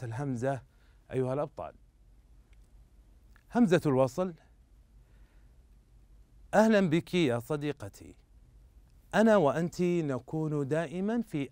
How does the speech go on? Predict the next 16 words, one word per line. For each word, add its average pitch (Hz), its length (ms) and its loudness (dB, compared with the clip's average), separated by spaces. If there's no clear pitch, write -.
أول 165 420 0
الكلمة." 110 600 -8
إذن 156 380 0
همزة 175 380 0
الوصل 156 340 -2
وهمزة 143 440 -6
القطع 175 400 -4
تكون 135 420 -8
دائمًا 135 300 -6
في 123 140 -8
أول 156 200 -6
الكلمة. 78 460 -14
نكمل. 180 500 -2
همزة 226 340 6
القطع: 165 560 0
"صدقت، 180 640 -2